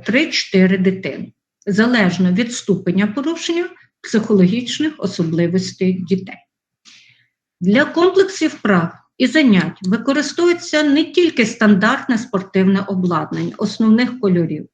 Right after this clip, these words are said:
обручі, м'ячі та інше, але й спеціальне сенсорне обладнання. Сенсорні м'ячі, масажні м'ячі, фітбол м'ячі, м'які модулі, батут.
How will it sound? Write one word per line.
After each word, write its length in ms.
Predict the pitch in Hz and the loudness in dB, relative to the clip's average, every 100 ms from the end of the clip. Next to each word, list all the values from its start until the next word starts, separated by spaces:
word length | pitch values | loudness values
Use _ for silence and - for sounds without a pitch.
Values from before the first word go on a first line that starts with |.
| - | -4
обручі, 720 | 269 254 196 196 202 180 190 | 0 2 2 0 0 -2 0
м'ячі 640 | 269 302 - 214 214 214 - | -2 -4 -4 -2 0 -2 -2
та 60 | |
інше, 580 | 240 208 151 - - 180 - _ _ _ _ | 2 2 0 -4 -12 -18 -20 _ _ _ _
але 260 | 208 202 175 | 2 4 2
й 20 | |
спеціальне 760 | 180 - 185 - 202 294 381 - | -2 -10 -8 -2 0 -2 -4 -10
сенсорне 680 | - 185 180 - 180 190 | -2 0 0 -2 0 0
обладнання. 680 | 190 185 170 151 - - - - - - - - - _ | -2 -2 -4 -4 -8 -4 0 0 0 -4 -6 -12 -16 _
Сенсорні 640 | - 226 214 - 349 381 370 | -4 0 0 0 2 4 4
м'ячі, 680 | 370 349 - 208 190 220 _ _ _ _ _ _ _ _ - | 2 -2 -2 0 0 -4 _ _ _ _ _ _ _ _ -2
масажні 640 | 254 302 220 208 196 190 | 0 0 2 2 4 4
м'ячі, 520 | 180 185 180 180 185 - - _ - | 4 2 0 -6 -10 -12 -20 _ -2
фітбол 540 | 349 269 214 233 208 | 0 2 2 4 6
м'ячі, 520 | 180 180 - - - _ - | 6 2 -2 -12 -14 _ -2
м'які 380 | 254 254 381 | -2 2 2
модулі, 840 | 349 262 240 240 208 180 156 180 - _ - | 4 4 4 2 2 0 -2 -6 -16 _ -6
батут. 640 | 180 - - - 254 202 | 0 0 -2 -2 2 2